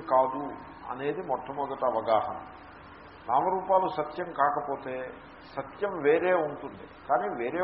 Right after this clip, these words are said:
ఉంటుందంటే నామరూపాలకు అధిష్టానంగానే ఉంటుంది. కంటికి కనపడే పాము సత్యం కాదు అని అన్నప్పుడు మరి ఏమిటి సత్యము అనే ప్రశ్న ఉదయిస్తుంది. అప్పుడు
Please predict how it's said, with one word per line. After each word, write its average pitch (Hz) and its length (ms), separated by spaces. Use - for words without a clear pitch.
ఉంటుందంటే 180 440
నామరూపాలకు 170 720
అధిష్టానంగానే 151 800
ఉంటుంది. - 280
కంటికి 113 440
కనపడే 156 360
పాము 131 300
సత్యం 156 320
కాదు 143 220
అని 135 120
అన్నప్పుడు 131 440
మరి 135 140
ఏమిటి 180 300
సత్యము 123 500
అనే 139 220
ప్రశ్న 127 280
ఉదయిస్తుంది. 110 440
అప్పుడు 175 240